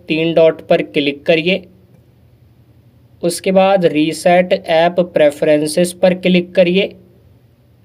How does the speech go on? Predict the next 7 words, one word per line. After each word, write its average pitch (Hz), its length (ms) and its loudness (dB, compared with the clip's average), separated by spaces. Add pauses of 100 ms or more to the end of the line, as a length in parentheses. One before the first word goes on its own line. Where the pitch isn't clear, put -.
(680)
और 160 160 2
नीचे 170 380 0
रीसेट 165 480 0
ऐप्स 170 300 -2
पर 175 220 0
क्लिक 147 440 -4
करिए। 175 440 -2